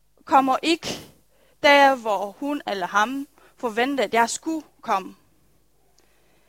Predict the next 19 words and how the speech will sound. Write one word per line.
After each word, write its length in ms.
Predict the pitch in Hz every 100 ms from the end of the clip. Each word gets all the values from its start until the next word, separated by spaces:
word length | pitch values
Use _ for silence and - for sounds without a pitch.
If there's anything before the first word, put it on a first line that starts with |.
| _ _ _ _ _ _ _ _ _ _ _ _ -
Det 80 | 302
var 120 | 294
det 120 | 285
samme 280 | 294 285 320
med 120 | 294
Jesus. 800 | 262 330 - 233 - - - - _ _ _
Det 80 | 285
var 100 | 262
mange, 360 | 262 254 285 311
som 220 | 294 262
har, 440 | 233 233 220 220 - - - - -
øh, 500 | 233 214 208 202 196 190 190 _ _ _ _ _ _ _ -
afviser 480 | 277 330 277 233
ham. 360 | 214 220 240 269 _ _ _ _ _ _ _ _ _ _ _ _ -
Øh, 460 | 233 233 226 226 220 - _ _
men 220 | 269 254
han 160 | 262 269
er 100 | 254
elsket, 580 | 240 269 - 254 - -